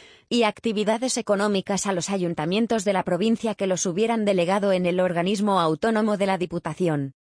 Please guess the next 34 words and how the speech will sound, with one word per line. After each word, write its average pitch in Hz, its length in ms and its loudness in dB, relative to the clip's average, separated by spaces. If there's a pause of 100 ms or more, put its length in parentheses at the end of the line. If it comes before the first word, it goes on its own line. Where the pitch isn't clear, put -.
(1080)
Dentro 269 400 2
de 220 120 0
los 170 140 0
puntos 226 400 0
del 185 180 2
orden 202 260 0
del 160 180 0
día, 160 380 -2 (760)
los 233 220 2
diputados 233 540 -2
del 220 160 0
plenario 185 500 0
han 214 140 2
aprobado 190 480 0
la 190 140 2
modificación 185 720 -2
de 190 100 2
su 175 140 0
régimen 202 480 0
retributivo 185 640 -2
para 196 260 2
el 180 80 0
ejercicio 185 580 -2
dos 190 220 0
mil 208 200 0
veintidós, 175 760 -2 (500)
en 240 160 2
el 214 160 0
que 208 120 -2
renuncian 233 560 2
a 208 100 2
incrementar 190 680 0
sus 226 200 -4
remuneraciones, 180 1040 0